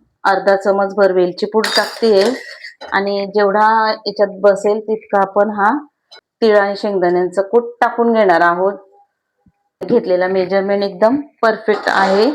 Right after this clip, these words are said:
दोन मिनिटं आपण याला सगळं मिक्स करून घ्यायचं आहे.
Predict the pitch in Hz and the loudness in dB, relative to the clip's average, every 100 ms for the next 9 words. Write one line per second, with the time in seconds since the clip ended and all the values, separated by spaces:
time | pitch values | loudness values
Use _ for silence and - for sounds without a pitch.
0 | - - _ _ _ _ _ _ - _ | -4 -20 _ _ _ _ _ _ -20 _
1 | _ _ - - - - - - - - | _ _ -16 -14 -14 -16 -14 -8 -6 -6
2 | - - _ _ _ _ _ _ _ - | -8 -12 _ _ _ _ _ _ _ -20
3 | 226 202 196 190 190 185 185 185 190 190 | -14 -6 -2 0 -2 -2 -6 -6 -6 -6
4 | 233 - _ _ - - _ _ _ - | -8 -10 _ _ -20 -20 _ _ _ -20
5 | - - _ _ _ _ - - - _ | -20 -20 _ _ _ _ -20 -20 -20 _
6 | - 202 196 202 208 202 - 208 202 208 | -12 -6 -4 -4 -4 -8 -4 -2 0 0
7 | 214 165 160 180 175 175 196 | 0 0 0 0 0 0 0